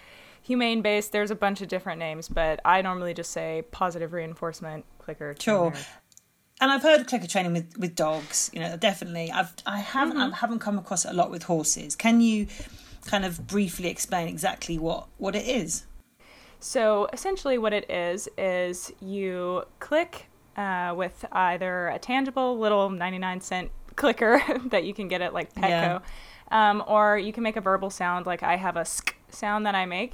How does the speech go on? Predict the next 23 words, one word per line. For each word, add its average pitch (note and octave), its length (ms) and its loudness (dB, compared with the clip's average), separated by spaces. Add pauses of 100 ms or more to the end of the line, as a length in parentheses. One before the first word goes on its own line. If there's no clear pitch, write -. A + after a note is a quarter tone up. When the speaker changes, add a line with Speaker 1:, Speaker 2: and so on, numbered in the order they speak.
(120)
Speaker 2:
Okay. F#3+ 360 0
Speaker 1:
And A3 300 2
the G#3+ 60 -2
marker A#3+ 300 0
signal B3+ 520 0
essentially A#3 680 -4
just F#3+ 420 -6
tells G3+ 280 -2
the - 120 -6
animal F#3 600 -6
two C#4+ 180 -4
things. G3 460 -6 (160)
That G#3 260 6
was B3+ 220 -2
right, G3 420 2
whatever G#3 320 -2
behavior G#3 460 -2
you F#3+ 160 -4
just G#3+ 240 -6
did, E3 240 0
that F3+ 140 2
was F#3 180 -4
it. D#3+ 240 0